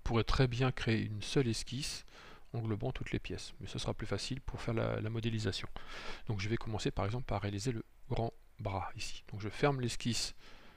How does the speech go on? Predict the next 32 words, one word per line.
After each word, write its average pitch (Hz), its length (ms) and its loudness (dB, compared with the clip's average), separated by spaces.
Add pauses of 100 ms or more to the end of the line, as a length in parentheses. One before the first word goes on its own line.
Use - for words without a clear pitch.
(800)
qui - 140 -4
est 104 40 0
mon 104 200 -4
intention 117 420 -2
de 107 60 -6
conception. - 560 -4 (840)
Je 110 140 0
vais 107 100 2
m'appuyer 131 640 4
à 131 120 4
nouveau 120 420 0
sur - 180 -2
le 101 140 2
top - 400 0 (880)
et 117 60 2
je 107 100 0
vais 110 80 -2
créer 135 340 2 (140)
une 143 140 2
esquisse - 640 -4 (1300)
qui - 200 -6
va 113 220 2
être - 220 2
mon 127 140 0
grand 117 240 -2
bras. 92 200 0 (180)
Alors, 104 280 4 (1000)
on 110 100 -4
va, 113 300 2 (120)
euh, 104 400 -2
donc 107 320 -4
créer 123 440 4